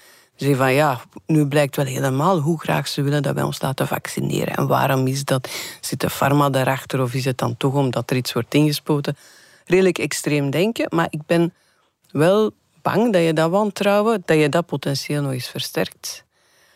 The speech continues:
Terwijl we eigenlijk nog altijd niet zo'n heel goed zicht hebben op de motivatie van mensen om zich niet te laten vaccineren. Dat kan echt, dat loopt heel erg uiteen.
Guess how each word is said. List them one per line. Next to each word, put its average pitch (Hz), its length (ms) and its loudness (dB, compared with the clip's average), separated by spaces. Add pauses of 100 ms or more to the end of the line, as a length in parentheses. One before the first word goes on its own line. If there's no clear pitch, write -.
(640)
Terwijl 156 440 4
we 147 140 -2 (100)
eigenlijk 226 580 2 (180)
nog 160 180 4
altijd 170 280 2
niet 165 120 2
zo'n 170 260 2
heel 160 200 2
goed 151 180 -4
zicht - 320 -8
hebben 160 340 2
op - 320 0
de 160 100 0
motivatie 156 720 0
van 147 160 -2
mensen 143 340 -2
om 190 180 2
zich 156 180 -4
niet 135 160 0
te - 80 -2
laten 139 300 -2
vaccineren. 143 800 -2
Dat 143 120 -4
kan 139 240 2
echt, 160 240 0
dat 160 140 2
loopt 151 200 2
heel 185 200 4
erg 190 200 4
uiteen. 170 440 -2